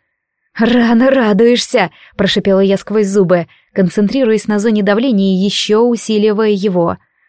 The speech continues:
"Вдруг, когда отпустим кокон, подпитка возобновится? Мы же не знаем, как это работает!" Но волновалась я зря. Уже через несколько секунд горе-боевики потеряли сознание все до единого. Дальше их травмировать не было смысла. Да и это просто опасно,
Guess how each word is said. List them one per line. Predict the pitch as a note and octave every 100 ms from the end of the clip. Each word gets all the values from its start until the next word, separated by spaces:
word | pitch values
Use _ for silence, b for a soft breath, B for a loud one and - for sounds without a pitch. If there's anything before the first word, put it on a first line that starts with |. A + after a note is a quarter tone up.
| _ _ _ _
"Вдруг, | G3 G3 A3 G#3
когда | A#3 G#3 G#3+
отпустим | G3+ B3 - A3+
кокон, | G3 C4 A3+
подпитка | G3 G#3+ A#3+ - B3
возобновится? | A#3+ A#3 C4 A3+ G3 F#3 E3+ B B -
Мы | B3
же | A#3+
не | A#3+
знаем, | G#3+ B3 C4
как | A3+ G#3+
это | A3
работает!" | G#3+ A3 - F#3 E3 - _ _ _ _ _ _ _
Но | - G3 C#4+
волновалась | B3 A#3 A3 G#3 G#3 G#3
я | G3+ F#3
зря. | F3 F3 - - _ _ -
Уже | G3+ A#3+
через | A#3+ A3 G3+
несколько | A3+ - G3+ G3
секунд | G3 F#3 C4 G3 -
горе-боевики | F#3+ C4 B3+ A#3+ A#3+ A3+ A#3
потеряли | C#4 A#3+ A#3+ A#3+
сознание | A#3 A#3 G3+ B3 A3+ A3+
все | - A#3
до | A3+ A3
единого. | G3 F#3 F3 E3+ D#3+ - - _ _ _ _ _ _
Дальше | F3 G#3 C#4+ B3+ C#4
их | B3+
травмировать | - B3 G#3 G3+ G#3 G#3+
не | G#3 G3
было | G3 G3+
смысла. | F#3+ - F3 E3 - - -
Да | F#3+ G#3
и | A3+ A3
это | A#3+ A3
просто | - G3+ - G#3+
опасно, | F#3+ G#3+ - F#3